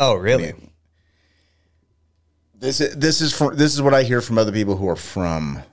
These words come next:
Speaker 2: that area. But
Speaker 1: Mm-hmm.
Speaker 2: what I used to hear is Chuck Liddell used to come down from San Luis Obispo down to, like, uh, Goleta, where, uh, U C S B is,
Speaker 1: Mm-hmm.
Speaker 2: and he would just fucking fuck people up.
Speaker 1: Yeah.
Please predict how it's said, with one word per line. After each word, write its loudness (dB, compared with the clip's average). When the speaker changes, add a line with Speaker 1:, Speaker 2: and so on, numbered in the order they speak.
Speaker 2:
that -6
area. -10
But -4
Speaker 1:
Mm-hmm. 0
Speaker 2:
what 0
I 0
used -4
to -10
hear -6
is -8
Chuck -6
Liddell -6
used -10
to -12
come -10
down -8
from -16
San -8
Luis -12
Obispo -6
down -10
to, -10
like, -10
uh, -8
Goleta, -8
where, -12
uh, -14
U -10
C -4
S -4
B -8
is, -8
Speaker 1:
Mm-hmm. -2
Speaker 2:
and -8
he -10
would -12
just -18
fucking -10
fuck -12
people -14
up. -12
Speaker 1:
Yeah. 2